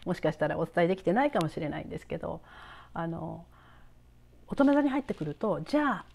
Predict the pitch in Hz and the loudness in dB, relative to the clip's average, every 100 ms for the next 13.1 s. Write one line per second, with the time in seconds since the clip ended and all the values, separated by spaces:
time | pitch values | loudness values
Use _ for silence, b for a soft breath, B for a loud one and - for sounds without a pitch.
0 | - - - - 277 302 330 330 349 381 | -20 -20 -20 -4 6 8 10 8 8 8
1 | 262 208 208 220 214 214 196 190 185 175 | 6 4 2 0 2 0 0 0 0 4
2 | 262 285 190 170 190 - 190 170 220 330 | 6 6 6 4 2 2 2 2 4 6
3 | 208 151 160 160 123 175 277 - - - | 6 2 0 -4 -2 -4 -4 -10 -20 -20
4 | b b b b - 294 311 320 320 330 | b b b b 6 8 8 6 4 2
5 | 330 277 294 285 302 302 269 302 277 170 | 2 4 2 4 4 4 4 2 2 0
6 | b b b b - - - - - - | b b b b -20 -20 -20 -20 -20 -20
7 | - - - - - - - - - - | -20 -20 -20 -20 -20 -20 -20 -20 -20 -20
8 | - - - 392 330 262 247 226 226 233 | -20 -2 4 6 8 8 8 6 4 4
9 | 247 233 220 339 226 214 175 160 151 139 | 6 4 6 6 6 4 2 2 0 0
10 | 185 370 359 - - 302 156 - 302 269 | 4 6 6 2 0 2 2 6 6 6
11 | 185 151 143 151 143 139 147 - b - | 4 0 -2 -2 -4 -4 -8 -10 b 0
12 | 285 349 480 349 214 - 233 302 311 294 | 4 6 8 6 6 6 6 8 8 6